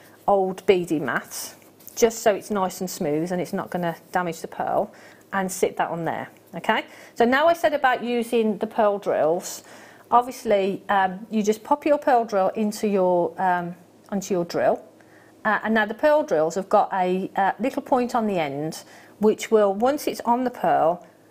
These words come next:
uh, shouldn't slide around. It will locate onto the pearl and stay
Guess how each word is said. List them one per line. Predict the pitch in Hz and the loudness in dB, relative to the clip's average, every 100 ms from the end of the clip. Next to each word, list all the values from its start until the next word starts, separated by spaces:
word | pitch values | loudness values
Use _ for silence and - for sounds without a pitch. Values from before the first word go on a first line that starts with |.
| _ - | _ -2
uh, | 208 185 | 0 0
shouldn't | - 254 220 156 | -2 -2 -2 -2
slide | - 196 185 170 | 0 2 2 -2
around. | 170 160 160 160 - | -2 -2 -2 -4 -4
It | 226 - | -4 0
will | 208 | 2
locate | 208 233 247 240 214 214 | 4 4 2 -2 -2 -4
onto | 202 208 | -6 -6
the | 190 | -6
pearl | - 156 151 - | 0 2 2 0
and | 180 170 | -4 -6
stay | - - 196 170 160 165 | -6 0 0 2 0 -4